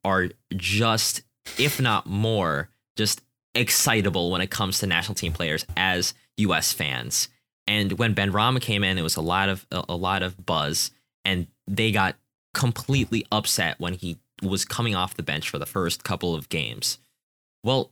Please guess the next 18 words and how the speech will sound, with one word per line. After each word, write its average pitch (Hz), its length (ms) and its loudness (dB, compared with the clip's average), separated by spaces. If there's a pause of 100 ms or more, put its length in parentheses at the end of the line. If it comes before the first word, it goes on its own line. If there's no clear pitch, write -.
for - 120 0
those 151 160 4
first 151 240 2
couple 143 240 0
of 113 80 2
games, 139 520 2 (540)
West 127 280 2
Ham 156 200 4
were 117 120 4
on 113 320 2
amazing 120 560 4
form, 107 480 0
winning, 113 400 2
like, 104 160 -2
five 120 540 -2
in 117 100 0
a 107 80 0
row. 110 420 -2